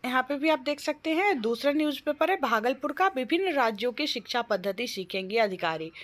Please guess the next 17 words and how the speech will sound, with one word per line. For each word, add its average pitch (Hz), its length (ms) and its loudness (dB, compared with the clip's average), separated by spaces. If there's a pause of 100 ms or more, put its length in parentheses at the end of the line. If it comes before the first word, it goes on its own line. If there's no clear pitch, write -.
(280)
सूबे 302 300 4
के 359 120 0
सभी 320 260 2
शिक्षक 285 380 -2
को 269 120 0
भेजा 233 360 4
जाएगा 233 360 2
दूसरे 220 420 0
राज्य 208 320 2
प्रशिक्षण 208 540 -4
लेने 160 320 0
के 147 160 -2
लिए। 143 240 -8 (1040)
अप्रैल 294 520 6
में 381 160 2
पहला 269 460 6
ग्रुप 254 560 -4